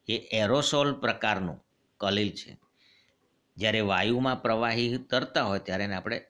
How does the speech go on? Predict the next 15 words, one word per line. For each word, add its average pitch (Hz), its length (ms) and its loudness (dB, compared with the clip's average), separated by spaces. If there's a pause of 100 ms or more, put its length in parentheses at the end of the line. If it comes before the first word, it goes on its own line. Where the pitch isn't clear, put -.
એરોસોલ 127 540 0
કહેવાય. 90 360 -10 (380)
તો 113 80 2
એ 120 140 2
જ 120 40 0
રીતે 113 300 -2
ધુમાડો 113 640 0
અને 95 320 -4
વાહનો 95 520 -4
એ 107 100 0
પણ 127 180 -2
વાયુમાં 120 520 0
તરતા 113 320 -2
હોય 107 180 -4
છે, 110 200 -14